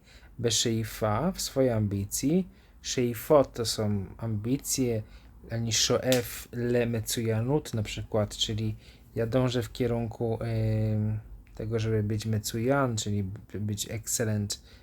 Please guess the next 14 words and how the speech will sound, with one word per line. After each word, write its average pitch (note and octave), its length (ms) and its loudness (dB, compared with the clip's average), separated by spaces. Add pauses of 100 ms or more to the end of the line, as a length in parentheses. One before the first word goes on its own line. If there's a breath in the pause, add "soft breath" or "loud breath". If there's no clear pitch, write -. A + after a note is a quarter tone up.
(200 loud breath)
być A2+ 200 -2
najlepszym, A#2 500 -2
jakim A2 220 -2
można A2 280 0
być. D3+ 440 -2 (560 soft breath)
E, A#2 360 -2
ale B2 180 2
tutaj B2+ 320 2
w, A2 100 -8
בשאיפה, A#2+ 760 2
w C3+ 80 0
swojej A#2+ 240 0
ambicji C3 720 0
zbudować A#2+ 960 2